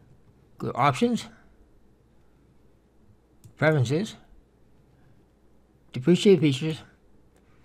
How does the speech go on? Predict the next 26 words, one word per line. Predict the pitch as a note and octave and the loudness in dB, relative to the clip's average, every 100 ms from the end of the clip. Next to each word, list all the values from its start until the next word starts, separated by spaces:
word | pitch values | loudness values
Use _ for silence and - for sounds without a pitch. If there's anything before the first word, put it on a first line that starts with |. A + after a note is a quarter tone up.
| _ _ _ | _ _ _
Now, | C3 | -6
if | B2+ | -2
you | F#3 | 2
wanna | G#3+ F3+ C#3 C3 | 4 4 0 -2
make | E3 D3 | -2 -2
sure, | - D#3 C3+ A#2 - _ _ _ _ _ _ - | 0 0 2 -2 -8 _ _ _ _ _ _ -12
uh, | C3 G#2+ A2+ - | -10 -8 -10 -8
you | C3 | -4
can | C3 B2+ A#2+ C3 | -2 -2 -2 0
read | D3+ D3 A#2 - - - - - | 4 4 2 -4 -16 -20 -12 -4
M | D3 | 0
O | B2+ | 2
B | D#3 | 2
files, | C3+ F#2+ F#2 A2 - - _ _ _ _ _ | 2 -2 -4 -10 -14 -20 _ _ _ _ _
Enable | B2+ C#3 E3 E3+ F3 D#3+ | -4 2 2 2 0 -2
QuickTime | - D#3 D#3+ C#3 | -2 0 2 2
Plugin | C3 C3+ C3 B2 | 2 0 0 0
must | C3+ C3 | 0 0
be | B2+ | -4
checked | A#2 C#3 A#2+ | -4 -6 -6
off. | - A#2 - - B2+ | -6 -6 -8 -12 -8
You | |
have | A2+ A#2+ | -4 -2
us | G#2+ | -2
checking | C#3 A2+ G#2+ | -4 -4 -6
there. | G2 | -12